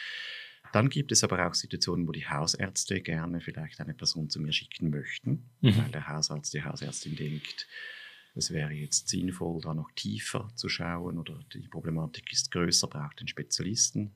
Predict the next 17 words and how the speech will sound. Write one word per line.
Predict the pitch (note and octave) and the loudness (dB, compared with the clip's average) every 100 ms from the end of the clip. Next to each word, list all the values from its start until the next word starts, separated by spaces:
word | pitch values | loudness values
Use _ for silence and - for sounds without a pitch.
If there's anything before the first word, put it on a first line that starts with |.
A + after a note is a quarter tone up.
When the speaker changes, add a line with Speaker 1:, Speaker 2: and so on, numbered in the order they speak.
| _ | _
Speaker 1:
dafür | - - F2 F2 F2 F2 - - - - - - - | -8 -6 -4 -4 -2 -4 -6 -12 -14 -12 -14 -18 -8
und | F2 E2+ | -4 -2
versucht, | - - F2+ D#2+ - | 0 2 2 0 -2
mir | E2 | -2
die | - | -2
Person | - D2+ D2 C2+ | 0 0 0 -2
zu | - | -2
überweisen. | D2 D2 C#2 C#2 - C3 F3+ - - _ | -2 -2 -2 4 6 6 4 -4 -18 _
Das | - - | 4 6
geht | D2+ - | 6 4
in | D2+ | 2
der | D#2 | 4
Regel | D#2 D#2+ D2+ | 4 4 2
heute | D2 D2 - | 2 -2 -2
per | - C#2+ | 4 4
Mail. | C#2+ C#2+ E2+ G#2 _ - - - - - - - - - | 4 0 -2 -4 _ -14 -12 -4 -2 -2 -4 -14 -18 0
Äh, | - F2+ | 6 8